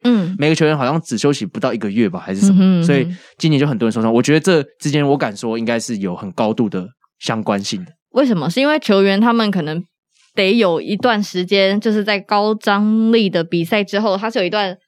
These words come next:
Speaker 1: 身体的修复期吗？还是怎么样？就是这影响什么？
Speaker 2: 对。
Speaker 1: 因为大家可能不知道。
Speaker 2: 一方-，我觉得一方面是这样子，一方面是就是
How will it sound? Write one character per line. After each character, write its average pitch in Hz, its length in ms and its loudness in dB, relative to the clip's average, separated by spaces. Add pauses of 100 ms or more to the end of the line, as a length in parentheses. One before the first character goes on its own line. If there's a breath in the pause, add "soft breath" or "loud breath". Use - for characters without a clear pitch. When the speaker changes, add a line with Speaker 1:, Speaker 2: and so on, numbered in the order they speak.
(420)
Speaker 1:
身 233 160 2
体 226 140 2
的 170 100 2
修 220 180 2
复 233 160 0
期 170 220 -4
吗？ 165 140 -2
还 165 100 0
是 202 100 2
怎 185 140 -2
么 160 80 -6
样？ 160 200 -4
就 233 100 0
是 240 80 -2
这 269 80 0
影 196 120 0
响 202 140 -2
什 165 60 2
么？ 143 60 2
Speaker 2:
对。 101 80 -2
Speaker 1:
因 180 100 -10
为 208 60 -6
大 196 100 -2
家 180 80 -2
可 175 80 -8
能 139 100 -10
不 139 80 -14
知 147 100 -10
道。 208 80 0
Speaker 2:
一 196 40 4
方-， 185 260 -2
我 143 80 0
觉 151 100 2
得 196 60 0
一 185 40 2
方 175 140 0
面 165 140 -2
是 135 140 -6
这 120 120 -4
样 92 180 -6
子， - 180 -20
一 175 80 4
方 196 120 2
面 190 160 2
是 165 200 0
就 165 100 0
是 147 260 2